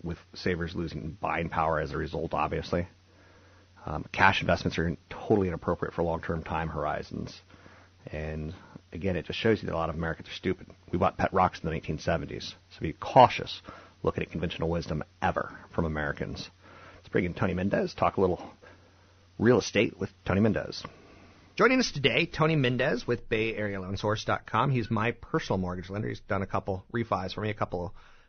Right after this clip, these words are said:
purchases as well. Um, on top of that, he could do home equity lines of credit. He's a mortgage lender. Tony, let's talk about arms. And I'm not talking about the things with fingers at the end. I'm talking about adjustable rate mortgages.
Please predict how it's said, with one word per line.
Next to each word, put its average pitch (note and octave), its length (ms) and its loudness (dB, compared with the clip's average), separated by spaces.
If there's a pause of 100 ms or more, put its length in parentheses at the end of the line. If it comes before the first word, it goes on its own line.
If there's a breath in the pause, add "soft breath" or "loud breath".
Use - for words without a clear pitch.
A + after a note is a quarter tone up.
(120)
purchases A#2 520 2
as A2+ 140 -4
well. B2+ 520 4
Um, G2 460 0 (180)
on A#2 160 -4
top A#2+ 240 4
of B2+ 100 -2
that, C#3 180 2
he C#3 60 0
could B2+ 120 -6
do A#2 280 2
home G#2+ 300 -2
equity A#2 280 0
lines A2 240 2
of - 60 -12
credit. C3+ 340 0
He's B2 280 -8
a C3 60 -8
mortgage A#2+ 320 -2
lender. B2 340 -2
Tony, E3+ 320 2 (320 soft breath)
let's - 200 -4
talk - 260 4
about C#3+ 280 4 (200)
arms. D2+ 640 -2
And F#2 160 -4
I'm G#2 200 0
not B2+ 160 -2
talking C3 200 4
about A#2 140 4
the G#2+ 80 -6
things A#2+ 260 0
with A2+ 140 -2
fingers F#2 360 -2
at - 80 -14
the F#2 120 -4
end. G#2+ 260 -6
I'm G#2 160 -4
talking G#2 300 0
about G2+ 300 0
adjustable A#2 500 -2
rate F#2+ 220 2
mortgages. A#2 600 2